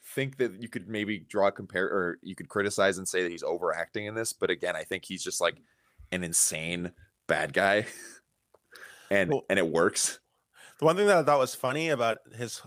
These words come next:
Speaker 2: character is that, um, he, he acted normally when he was around, like,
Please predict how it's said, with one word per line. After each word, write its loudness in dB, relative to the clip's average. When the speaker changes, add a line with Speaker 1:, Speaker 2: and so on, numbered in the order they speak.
Speaker 2:
character -2
is -2
that, 2
um, -12
he, -6
he -6
acted -2
normally -2
when -12
he -6
was -4
around, -4
like, -8